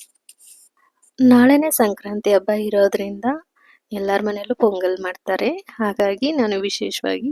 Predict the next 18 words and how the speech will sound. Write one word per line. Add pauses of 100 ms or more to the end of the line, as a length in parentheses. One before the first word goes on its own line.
ಗೋಧಿ
ಪೊಂಗಲ್ನ (240)
ಅವರೆಕಾಳು
ಹಾಕಿ
ಮಾಡೋದು
ಹೇಗೆ
ಅಂತ (100)
ತೋರಿಸ್ತಾ
ಇದ್ದೀನಿ. (520)
ಅದಕ್ಕೆ (100)
ನಾನಿಲ್ಲಿ (140)
ಒಂದ್
ಕಪ್
ಹೆಸರುಬೇಳೆ (120)
ಮತ್ತೆ
ಒಂದ್
ಕಪ್
ಗೋಧಿ